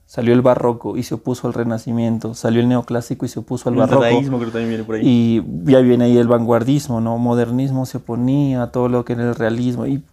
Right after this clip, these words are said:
Speaker 1: cada, cada nueva corriente negaba la anterior. No hay una corriente, salvo el vanguardismo,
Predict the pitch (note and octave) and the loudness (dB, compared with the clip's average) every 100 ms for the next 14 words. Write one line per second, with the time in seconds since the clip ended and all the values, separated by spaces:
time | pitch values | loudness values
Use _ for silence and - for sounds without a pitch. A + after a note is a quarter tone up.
0 | - - E3 F#3+ F#3+ E3+ - _ F3 F#3+ | -8 2 4 6 6 4 -4 _ 2 4
1 | F3+ D#3 E3 D#3 D#3 C3+ C3+ C3 B2+ C#3+ | 4 2 0 0 -2 -4 -4 -4 -4 -6
2 | - - D3 B2+ B2+ B2 C3 C3 B2 A#2 | -6 -10 -4 0 2 2 4 4 2 0
3 | A2+ A2+ A2+ A2+ C#3 E3 F#3 G3+ G3+ G3+ | -6 -6 -6 -2 4 6 6 4 2 2
4 | C#3+ B2+ A2+ A#2+ - C3 B2+ B2 B2 A#2 | 2 2 0 -4 0 0 0 -2 -4 -4
5 | A2+ A2 A#2+ A2+ D#3 | -4 -4 -6 -4 -6